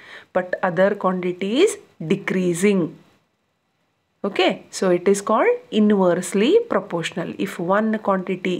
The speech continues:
increases and other quantity decreases, it is called inversely proportional.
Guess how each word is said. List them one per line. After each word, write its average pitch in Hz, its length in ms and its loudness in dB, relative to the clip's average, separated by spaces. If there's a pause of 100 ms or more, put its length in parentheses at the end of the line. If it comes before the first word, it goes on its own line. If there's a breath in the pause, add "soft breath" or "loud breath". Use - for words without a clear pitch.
increases 214 800 0 (480 loud breath)
and 180 180 0
other 196 300 2
quantity 180 640 -2
decreases, 185 800 0
it 175 160 -6
is 185 160 -4
called 285 340 0 (140)
inversely 220 880 2 (140)
proportional. 165 600 -6